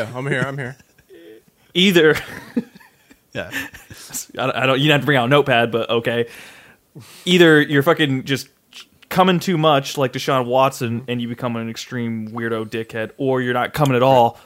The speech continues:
Speaker 2: like Russell Wilson,
Speaker 3: You have to
Speaker 2: and you
Speaker 3: come
Speaker 2: become a
Speaker 3: exactly
Speaker 2: weird-,
Speaker 3: the
Speaker 2: so,
Speaker 3: right
Speaker 2: like, you
Speaker 3: amount.
Speaker 2: need to find a nice
Speaker 3: Yeah.
Speaker 2: middle ground.
Speaker 1: Yeah.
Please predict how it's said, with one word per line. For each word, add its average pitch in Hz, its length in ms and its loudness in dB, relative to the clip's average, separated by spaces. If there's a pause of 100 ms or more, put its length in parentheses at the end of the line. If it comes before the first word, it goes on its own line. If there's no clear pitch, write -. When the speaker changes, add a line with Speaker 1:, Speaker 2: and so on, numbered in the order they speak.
(260)
Speaker 2:
like 120 140 -4
Russell 120 280 -4
Wilson, 123 220 -2
Speaker 3:
You 151 60 0
have - 100 -4
to - 40 -18
Speaker 2:
and 117 100 -6
you 110 120 -8
Speaker 3:
come 147 260 -4
Speaker 2:
become 139 120 -4
a 113 40 -2
Speaker 3:
exactly 127 320 -2
Speaker 2:
weird-, 131 120 -4
Speaker 3:
the 120 60 -6
Speaker 2:
so, 156 80 6
Speaker 3:
right 135 120 4
Speaker 2:
like, 131 100 0
you 127 60 -4
Speaker 3:
amount. 143 120 -2
Speaker 2:
need 165 120 2
to 160 60 0
find 160 300 0
a 135 40 -2
nice 139 200 0
Speaker 3:
Yeah. 101 180 -6
Speaker 2:
middle 131 200 -2
ground. 151 420 0 (500)
Speaker 1:
Yeah. 151 140 -8